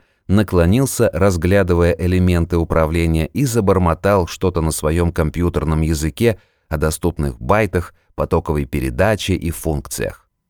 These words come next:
"Ничего не трогай", приказала Ева, однако отошла подальше, потому что Макнаб выглядел чересчур возбужденным. "Волшебно",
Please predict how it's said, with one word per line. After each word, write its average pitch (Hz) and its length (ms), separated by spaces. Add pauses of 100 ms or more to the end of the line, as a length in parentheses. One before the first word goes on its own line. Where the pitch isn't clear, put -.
(280)
"Ничего 117 480
не 147 120
трогай", 101 460 (340)
приказала 80 500
Ева, 120 340 (300)
однако 107 440
отошла 90 440
подальше, 85 600 (180)
потому 78 280
что - 160
Макнаб 92 460 (260)
выглядел 113 640
чересчур 90 600
возбужденным. 69 840 (640)
"Волшебно", 107 840